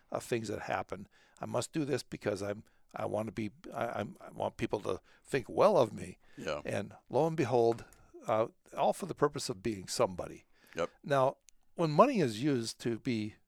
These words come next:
Speaker 1: to make you into somebody, <laughs> you know, lo, lo and behold, I mean, you've lost track of everything God's purpose has for you.
Speaker 2: Absolutely.
Speaker 1: 'Cause he's put you here for a reason, and the reason is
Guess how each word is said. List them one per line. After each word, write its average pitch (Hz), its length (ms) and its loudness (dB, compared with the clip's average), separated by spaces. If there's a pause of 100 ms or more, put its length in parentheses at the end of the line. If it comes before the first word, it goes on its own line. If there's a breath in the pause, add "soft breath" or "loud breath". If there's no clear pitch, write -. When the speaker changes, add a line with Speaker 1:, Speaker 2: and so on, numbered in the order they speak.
(160)
Speaker 1:
to - 100 -12
make 131 220 -2
you 131 140 -2
into 113 200 -2
somebody, 104 640 -4 (580 soft breath)
<laughs> - 360 -6
you 143 160 0
know, 127 100 -2
lo, 120 360 4
lo 139 200 6
and 123 80 0
behold, 117 400 4 (480 soft breath)
I 127 120 0
mean, 127 380 -2
you've 127 260 -4
lost 123 280 4
track 117 280 2
of 98 120 -2
everything 110 360 -2
God's 101 240 2
purpose - 380 -8
has - 220 -4
for - 220 -10
you. - 340 -14
Speaker 2:
Absolutely. 73 600 -12
Speaker 1:
'Cause 107 300 -2 (460 loud breath)
he's 165 220 -8
put - 240 -8
you 110 60 -4
here 104 100 -2
for 104 200 -4
a 95 40 -4
reason, 151 460 -6 (480 soft breath)
and 107 320 -4
the 95 60 -4
reason 143 300 0
is 110 160 -8